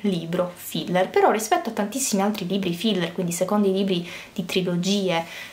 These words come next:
ehm, io l'ho trovato migliore, cioè davvero ne ho letti tanti di secondi libri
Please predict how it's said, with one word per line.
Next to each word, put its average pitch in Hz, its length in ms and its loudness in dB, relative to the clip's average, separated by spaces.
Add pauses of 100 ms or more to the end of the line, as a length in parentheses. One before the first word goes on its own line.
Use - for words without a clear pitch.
(140)
ehm, 175 880 0 (800)
io 359 160 6
l'ho 349 100 6
trovato 202 300 2
migliore, 190 500 4
cioè 190 160 0
davvero 208 380 4
ne 190 100 2
ho 190 80 0
letti 208 400 0
tanti 196 640 0
di 190 100 -2
secondi 208 560 6
libri 190 560 4